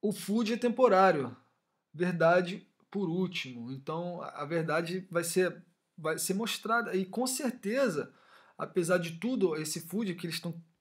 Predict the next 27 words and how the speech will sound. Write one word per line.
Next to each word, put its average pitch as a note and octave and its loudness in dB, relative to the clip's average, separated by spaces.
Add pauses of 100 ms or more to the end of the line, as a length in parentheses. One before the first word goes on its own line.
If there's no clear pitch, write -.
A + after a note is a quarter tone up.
que F#3 -12
eles F#3+ -4
querem A#3+ -6
a - -8
cripto-, - -6
a C#4 0
sua B3+ -2
criptografia, A3+ -4
né? C#3+ -2
A D3+ -2
minha E3 -4
criptografia. G3 -2
Eles D#3+ -2
querem E3 -2
que F#3+ 0
a F3+ 0
gente E3+ -4
continue F#3+ -2 (680)
vivendo E3 -2
debaixo D#3+ 0
do, E3+ -2
do, C#3+ -6
do, C#3+ -14
dos D#3 -8
pés E3+ 0
deles, D3 4
né? B2 -12